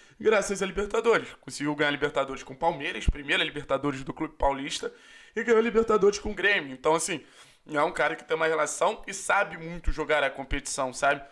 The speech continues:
Então, da mesma maneira que o Filipão, ele vem recuperando jogadores e vem comemorando cada vez mais opções, eu vejo o Filipão querendo passar pro, pelo Libertad pra ter um cara que é da confiança dele. O Filipão levou o Fernandinho pra uma Copa do Mundo, sabe?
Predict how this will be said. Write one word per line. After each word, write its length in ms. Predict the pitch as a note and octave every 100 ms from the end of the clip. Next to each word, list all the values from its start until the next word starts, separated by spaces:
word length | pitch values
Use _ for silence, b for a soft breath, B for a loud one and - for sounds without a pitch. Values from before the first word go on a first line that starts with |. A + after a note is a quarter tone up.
| B B B
Então, 520 | C#3 C#3 C3 C#3+ - _ _ _ _ _ _ - -
da 120 | A#2+
mesma 220 | C#3+ F3
maneira 320 | G3+ E3 D#3+
que 80 | D3
o 60 | -
Filipão, 340 | - C#3+ D3
ele 120 | D3
vem 240 | B2+ D3+ F3
recuperando 580 | D#3 - - D3 D3
jogadores 580 | C#3+ C#3+ C#3 C3+ C#3 B2 B B B
e 60 | D3
vem 180 | D3 E3+
comemorando 580 | E3+ D#3+ D3 C#3+ D#3 D3
cada 260 | D#3+ C#3
vez 300 | C3+ E3 F3+
mais 300 | D3 D3+ D3
opções, 560 | C#3+ C3+ - D#3+ F3 D#3+ - B B B
eu 120 | - D#3
vejo 280 | C#3+ E3
o 40 | -
Filipão 400 | F#3 E3 - D3
querendo 360 | - C#3+ F#3+
passar 320 | F#3+ F3 E3+ D#3+
pro, 400 | E3 D#3 A#2+ -
pelo 240 | D#3+ C#3+
Libertad 500 | C#3 D3 - - E3
pra 160 | - F3
ter 140 | -
um 100 | F3+
cara 220 | - F3+
que 100 | G3
é 40 | G#3+
da 80 | G#3+
confiança 600 | G#3+ G#3 E3 G#3 A3 E3
dele. 220 | B2+ - B B B -
O 40 |
Filipão 360 | D#3 D3 D#3+ G#3
levou 280 | G#3 F3
o 40 | G3+
Fernandinho 420 | F#3+ F#3+ E3+ F#3
pra 140 | F#3
uma 120 | F#3+ F3
Copa 380 | E3 F#3 F3+
do 80 | D3+
Mundo, 260 | C3+ C3+ B2+
sabe? 300 | - C#3